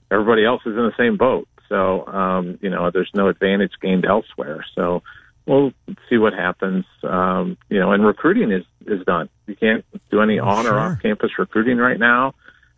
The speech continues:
Speaker 1: Uh, so that's, uh, another big thing, you know, in my world, um, you know, that, uh, that's gone. And, uh, so now you've got junior days and guys that were gonna come in during spring break, and those are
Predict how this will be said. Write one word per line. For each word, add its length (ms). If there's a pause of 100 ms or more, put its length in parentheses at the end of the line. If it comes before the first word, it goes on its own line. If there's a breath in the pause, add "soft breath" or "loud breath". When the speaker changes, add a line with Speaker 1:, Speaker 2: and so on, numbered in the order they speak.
(120)
Speaker 1:
Uh, 460 (160)
so 500 (140)
that's, 240 (220)
uh, 580
another 380
big 200 (120)
thing, 500
you 60
know, 160
in 120
my 220
world, 460 (240)
um, 500 (180)
you 100
know, 220
that, 220 (180)
uh, 260 (420 soft breath)
that's 160
gone. 420 (200)
And, 640 (160)
uh, 300 (180)
so 80
now 220
you've 260
got 180
junior 320
days 440
and 220 (300 soft breath)
guys 220
that 80
were 80
gonna 180
come 220
in 120
during 280
spring 260
break, 340
and 120
those 200
are 280